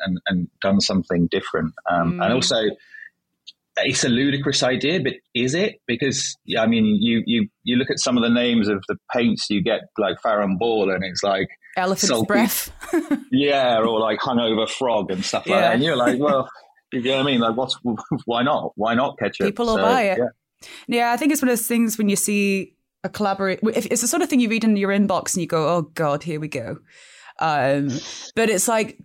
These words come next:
Speaker 2: choose the right sort of person to do it with. I think Lick's quite a cool, paint, vibrant colour, like, brand, and it almost sort of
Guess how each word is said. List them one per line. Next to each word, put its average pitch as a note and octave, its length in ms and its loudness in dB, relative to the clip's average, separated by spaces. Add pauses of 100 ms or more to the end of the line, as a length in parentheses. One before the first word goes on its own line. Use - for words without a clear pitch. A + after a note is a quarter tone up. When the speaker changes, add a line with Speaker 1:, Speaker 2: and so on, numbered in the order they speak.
Speaker 2:
choose C4+ 280 2
the D4 100 -2
right B3 200 0
sort - 140 -4
of G#3 160 -6
person F#3+ 440 -2
to F#3+ 100 -4
do E3+ 180 0
it E3 80 -2
with. G3+ 140 0
I G#3 40 -2
think G3+ 240 -2
Lick's F#3 400 -2
quite F#3 320 -2
a E3 60 -6
cool, F3 720 -4
paint, E3 480 -4 (260)
vibrant E3+ 440 -6
colour, E3 260 -8 (160)
like, - 200 -6
brand, E3+ 480 -2
and D3 140 -6
it - 180 -8
almost E3 400 -2
sort E3+ 140 -8
of D3+ 100 -12